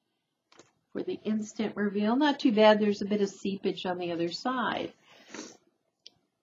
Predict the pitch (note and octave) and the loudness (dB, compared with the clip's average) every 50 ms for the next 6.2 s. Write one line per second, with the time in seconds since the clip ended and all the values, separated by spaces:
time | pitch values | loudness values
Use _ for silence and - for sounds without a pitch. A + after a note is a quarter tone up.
0 | _ _ _ _ _ _ _ _ _ _ _ _ _ - E3 D#3 F#3 G#3 G3+ F#3 | _ _ _ _ _ _ _ _ _ _ _ _ _ -12 -4 0 4 4 4 4
1 | - - - - - - - G#3 G3 F#3 F3 E3 D#3+ D#3+ D#3 D#3 - - - A3+ | 2 -2 -10 -20 -12 0 6 8 8 10 10 8 8 6 4 2 -2 -6 -4 -2
2 | A#3 A3+ - - - - G#3+ G3+ - - - - C4+ D4 C#4+ - - - - - | -2 -2 -2 -4 -4 -2 -2 -2 -2 -4 -6 -2 0 0 0 -2 -6 -12 -10 -2
3 | - G#3 F3+ F3+ F3 - - F#3 F#3 F#3 F#3 F#3+ F#3+ F#3+ F#3 F#3 F#3+ - - F3+ | 2 2 4 4 2 0 0 0 2 2 4 6 6 6 6 6 4 0 0 0
4 | F3 F3+ F3 - - - C#4 C#4 C4+ - - - - F#3 F3 E3 E3+ F#3 G3 - | -2 -2 -2 -4 -2 0 0 0 0 -4 -10 -4 2 4 6 6 6 4 2 0
5 | - - - - - - - _ _ _ _ - A3+ A#3+ A#3+ A#3+ C4 D4+ F#4 A#4 | -8 -18 -20 -20 -20 -20 -20 _ _ _ _ 0 2 4 4 6 6 6 6 6
6 | B4 A#4+ A4+ G#4 | 4 2 2 0